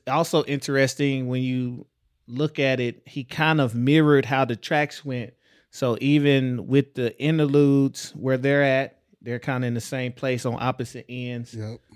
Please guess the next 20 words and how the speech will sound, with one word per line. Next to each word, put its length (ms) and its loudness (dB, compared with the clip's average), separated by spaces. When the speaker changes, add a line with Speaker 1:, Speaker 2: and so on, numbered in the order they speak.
Speaker 1:
Um, 320 -2
even 260 4
when 140 2
he 160 2
announced 440 0
what, 460 0
which 340 -2
part 220 -4
of 60 -4
the 80 -2
album 340 2
was, 280 0
it, 200 -6
it 160 -8
was 220 -6
at, 200 0
it's 180 -8
at 200 -4
the 120 -8
mirrored 480 2